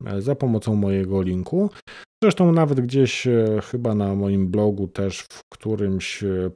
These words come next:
poście albo pod podcastem, albo pod jakimś filmem, e, również są chyba jakieś linki afiliacyjne z tego, co pamiętam, więc, e, gdzieś tam sobie to leży, ale funkcjonuje to jakby przy okazji, a nie promuję tego jakoś szczególnie, aby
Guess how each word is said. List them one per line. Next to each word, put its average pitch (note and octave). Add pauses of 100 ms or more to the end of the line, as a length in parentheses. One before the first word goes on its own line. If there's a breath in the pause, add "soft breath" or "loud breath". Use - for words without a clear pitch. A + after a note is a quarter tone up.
poście G2
albo A2+ (140)
pod G#2
podcastem, F3
albo A#2+
pod A2 (240)
jakimś G#2 (100)
filmem, E3 (720)
e, C3+
również C#3
są A2
chyba A2+
jakieś G2
linki A2+
afiliacyjne G2+
z -
tego, G#2+
co G2+
pamiętam, D3+
więc, A2
e, G#2
gdzieś E3
tam C#3+
sobie B2+
to A2
leży, A#2+
ale G#2
funkcjonuje G2+
to F#2+
jakby F#2
przy E3
okazji, A#2+
a G2+
nie G#2+
promuję G2+
tego F#2+
jakoś F#2+
szczególnie, G2
aby F#2+